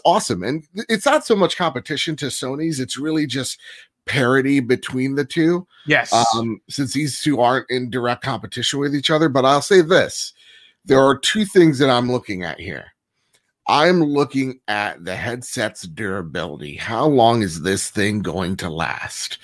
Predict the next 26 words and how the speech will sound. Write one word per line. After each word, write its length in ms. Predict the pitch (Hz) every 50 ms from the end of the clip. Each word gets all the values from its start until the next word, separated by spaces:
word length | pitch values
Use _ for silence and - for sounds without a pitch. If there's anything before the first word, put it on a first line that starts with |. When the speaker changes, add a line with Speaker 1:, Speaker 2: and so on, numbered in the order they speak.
| - -
Speaker 2:
Yeah, 260 | 123 127 127 123 120
that's 220 | 117 120 127 117 -
a 20 |
great 140 | - 196 135
Speaker 1:
Because 180 | 123 120 101 104
Speaker 2:
point. 320 | 233 220 127 - _ - - - _ _ -
Speaker 1:
that's, 380 | - 135 143 170 - - - - - 151
that's 260 | 135 147 147 151 -
the 60 | 143
problem 380 | 131 - 156 147 147 147 151 143
with 140 | 143 131 -
the, 120 | 120 120 - -
the 100 | 107 110
Sony 400 | 113 - - 131 113 98 98 95
Golds. 460 | 82 139 151 170 170 175 170 170 - - - - - - _ -
That's 280 | 101 113 - - -
been 320 | 131 123 123 143 156 170 151
the 80 | 135
problem 440 | 131 - - 131 120 113 113 117 117
with 180 | 117 107 95 -
the 160 | 110 117 - _ -
awful 540 | 123 147 160 160 143 - 113 104 98 98 -
Xbox 460 | 104 113 - - - 120 104 - -
One 160 | 104 107 95
stereo 500 | 92 - - - 131 123 123 120 117 117
headsets. 600 | 120 107 101 92 - - 110 101 101 - - -